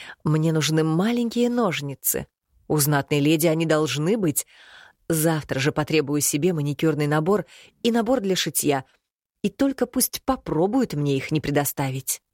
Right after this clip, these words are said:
Алина распустила шнуровку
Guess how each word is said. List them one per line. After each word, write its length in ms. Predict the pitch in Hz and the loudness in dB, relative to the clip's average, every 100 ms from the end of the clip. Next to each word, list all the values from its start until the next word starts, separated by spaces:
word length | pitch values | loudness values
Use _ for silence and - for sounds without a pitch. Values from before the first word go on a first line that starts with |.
| _ _ _ _ _ - - - - - - _ | _ _ _ _ _ -20 -16 -14 -12 -14 -16 _
Алина 360 | 175 180 170 160 | 0 2 2 2
распустила 560 | 151 - 147 147 143 | 0 -2 -2 2 2
шнуровку 640 | 135 143 139 170 - 147 | 2 0 0 0 -2 -4